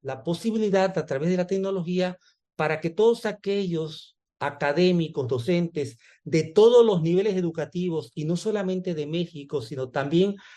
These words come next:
aquellos que a través de una liga que compartimos regularmente en, en nuestras redes sociales,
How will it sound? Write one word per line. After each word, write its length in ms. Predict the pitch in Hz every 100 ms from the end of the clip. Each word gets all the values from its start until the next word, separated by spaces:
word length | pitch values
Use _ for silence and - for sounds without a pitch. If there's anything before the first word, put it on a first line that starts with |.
| -
aquellos 640 | 151 151 180 196 185 160 -
que 100 | 143
a 100 | 143
través 520 | 143 151 190 190 - _ -
de 180 | 127 151
una 320 | 180 208 202
liga 500 | 175 196 190 147 147
que 140 | 135
compartimos 720 | 127 185 202 185 - 180 185 151
regularmente 640 | 127 123 151 165 170 165
en, 220 | 131 117 117 -
en 140 | 131
nuestras 260 | 127 120 120
redes 240 | 151 170
sociales, 640 | 190 180 180 165 165 180